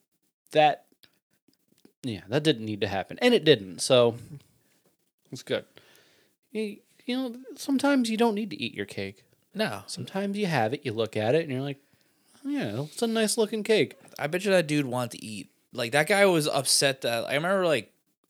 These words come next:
Speaker 2: seeing an interview or something like that when we first did this about, he was upset that, like, some of the women didn't have fake breasts 'cause they weren't, like, perfectly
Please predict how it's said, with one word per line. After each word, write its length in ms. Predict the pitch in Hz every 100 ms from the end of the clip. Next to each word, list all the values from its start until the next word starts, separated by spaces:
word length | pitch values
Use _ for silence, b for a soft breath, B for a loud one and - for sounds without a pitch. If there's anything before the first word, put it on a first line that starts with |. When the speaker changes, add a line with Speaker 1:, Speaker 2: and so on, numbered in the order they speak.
| _ _ _ _ _ _ -
Speaker 2:
seeing 240 | - 139
an 60 | 117
interview 420 | 120 120 110 110
or 60 |
something 180 | 101 113
like 100 | 107
that 360 | 104 98 95 -
when 100 | 110
we 100 | 101
first 280 | - 107 -
did 140 | 110
this 160 | 98 98
about, 380 | 107 107 85 120
he 180 | 127 123
was 300 | 120 110 - _
upset 600 | 131 127 - 139 131 117
that, 260 | 113 113 92
like, 400 | 113 107 101 - b b b -
some 180 | - 156
of 60 |
the 60 | 143
women 180 | 135 131
didn't 160 | 131
have 160 | 120 120
fake 340 | - 127 117
breasts 400 | - 107 113 104
'cause 120 | - -
they 100 | 107
weren't, 200 | 110 95
like, 140 | 107
perfectly 280 | - 117 113